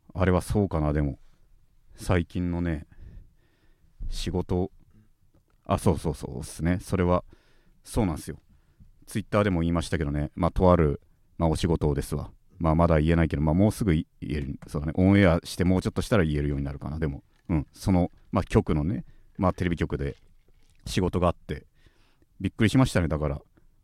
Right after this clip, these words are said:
俺は人力車を背負ってきたつもりでいたんですけど、その長-、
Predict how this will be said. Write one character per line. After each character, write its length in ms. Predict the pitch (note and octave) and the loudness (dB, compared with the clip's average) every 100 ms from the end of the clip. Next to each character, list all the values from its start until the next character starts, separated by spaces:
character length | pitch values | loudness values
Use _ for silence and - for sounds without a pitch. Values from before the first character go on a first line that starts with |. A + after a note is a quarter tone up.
| _ | _
俺 180 | F#2 F2 | 0 4
は 260 | F2 F2 _ _ _ _ _ - | 4 4 _ _ _ _ _ 0
人 180 | G2 | 4
力 140 | G2+ - | 4 4
車 80 | E2+ | 2
を 40 | |
背 140 | - F#2+ | 4 2
負 80 | |
っ 20 | G2+ | 2
て 180 | - | -6
き 80 | - | -4
た 80 | D#2+ | -4
つ 120 | - | -2
も 100 | D#2 | -2
り 60 | D2+ | -2
で 200 | D2+ - _ _ _ _ _ - | -2 -4 _ _ _ _ _ -14
い 100 | - | -4
た 120 | F2+ F2 | 0 0
ん 60 | |
で 60 | C#2 | 0
す 100 | - | -4
け 80 | C#2 | -6
ど、 180 | C2 - _ _ _ _ _ | -6 -16 _ _ _ _ _
そ 120 | - | -4
の 80 | D#2 | -2
長-、 200 | D#2 | 0